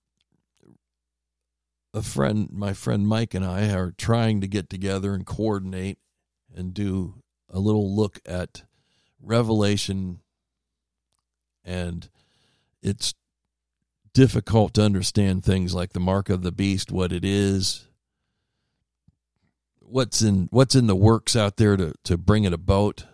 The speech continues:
and all that kind of thing. Also, we need to be looking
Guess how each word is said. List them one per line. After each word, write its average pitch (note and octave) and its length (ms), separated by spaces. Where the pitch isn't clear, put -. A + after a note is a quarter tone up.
and G2 360
all F#2 180
that F#2+ 240
kind - 240
of - 60
thing. - 360
Also, D#3 400
we B2+ 120
need A#2 200
to G2 80
be F2+ 100
looking F#2+ 540